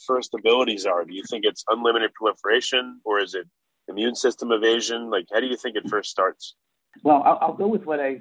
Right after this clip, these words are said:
Speaker 2: I, you know, my, my own view is that it first has to become the unit of selection. It, it has to be independent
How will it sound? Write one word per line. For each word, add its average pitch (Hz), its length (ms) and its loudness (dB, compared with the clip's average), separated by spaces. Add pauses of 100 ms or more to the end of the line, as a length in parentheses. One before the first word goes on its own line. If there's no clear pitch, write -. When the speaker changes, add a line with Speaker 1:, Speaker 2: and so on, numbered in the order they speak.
Speaker 2:
I, 123 200 -2 (500)
you 139 120 -8
know, 135 80 -6
my, 120 220 -6
my 123 220 -6
own 156 260 -6
view 123 460 -8
is 107 240 -8
that 113 300 -4 (200)
it 113 200 -10
first 175 260 -2
has 147 220 0
to 139 60 -10
become 110 640 -2 (440)
the 110 80 -2
unit 127 340 2
of 107 160 -2
selection. - 480 -4 (300)
It, 104 380 -6
it - 20 -6
has 131 260 2
to 143 60 -4
be 117 420 0 (380)
independent 131 800 2